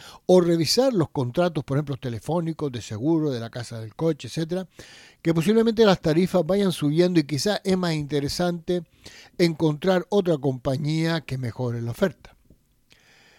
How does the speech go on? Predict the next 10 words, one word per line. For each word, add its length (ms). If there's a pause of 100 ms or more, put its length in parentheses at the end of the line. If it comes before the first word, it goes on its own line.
(180)
En 100
octavo 360
lugar, 380
comprar 480
y 60
vender 340
productos 680
de 120
segunda 420
mano, 320